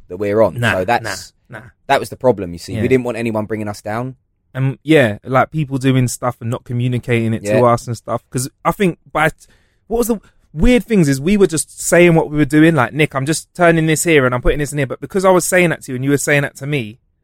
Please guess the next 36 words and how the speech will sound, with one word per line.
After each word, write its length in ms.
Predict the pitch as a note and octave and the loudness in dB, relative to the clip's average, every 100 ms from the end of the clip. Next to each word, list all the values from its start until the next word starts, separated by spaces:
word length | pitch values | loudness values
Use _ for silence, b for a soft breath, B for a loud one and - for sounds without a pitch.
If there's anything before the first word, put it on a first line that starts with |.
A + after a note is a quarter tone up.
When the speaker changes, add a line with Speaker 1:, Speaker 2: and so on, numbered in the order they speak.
| _ | _
Speaker 1:
You 100 | C3 | -14
have 220 | A3 - | -14 -14
to. 80 | - | 0
Speaker 2:
I 40 | D3 | 4
was 160 | D3 | 4
just 140 | C#3 C#3 | 2 0
like, 100 | C3+ | 4
I 60 | |
was 140 | D3 C#3+ | 4 4
like, 200 | C3 - - | 2 0 -8
I 80 | |
kinda 280 | C#3 E3+ D3+ C#3 | -6 -2 0 0
understood. 540 | D3 C#3 - - F3 - | 0 0 2 0 0 -2
And 120 | D3 | -2
I 40 | D3 | 4
realised 380 | F#3+ E3+ C3 | 4 6 4
when 80 | C3+ | 2
we've 140 | D#3+ D#3+ | 0 2
done 160 | F3 | 0
stuff 180 | - D#3+ | 0 -4
with 160 | C3 C#3 | -6 0
big 160 | D3 | 0
groups, 320 | C#3+ C#3+ - | 0 -6 -4
like 140 | A#2 A2 | -8 -8
three 180 | D3 C3+ | 0 0
or 80 | |
four 160 | C3+ C3+ | 0 -6
people, 460 | C#3 C3 - G2+ - _ _ _ _ | -6 -8 -10 -18 -18 _ _ _ _
everyone 300 | F#3+ E3+ D#3+ | 0 2 4
goes 220 | D#3+ D3 | 4 4
off 120 | C#3+ | 2
and 80 | C3 | 2
Speaker 1:
Yeah. 60 | B2 | 2
Speaker 2:
does 120 | B2+ | 2
mad 180 | C3+ B2+ | 0 -2
stuff. 300 | - C3 A2 | -2 -4 -4